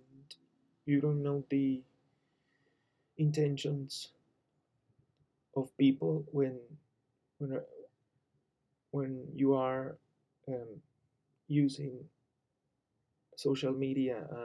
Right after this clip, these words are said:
and the platform that it's Instagram or Twitter or Facebook even. So that's, that's why I'm talking about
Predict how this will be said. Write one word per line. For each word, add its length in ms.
and 160
the 60
platform 720
that 200
it's 680
Instagram 720
or 180
Twitter 640
or 340
Facebook 460
even. 200
So 600
that's, 480
that's 220
why 420
I'm 300
talking 340
about 440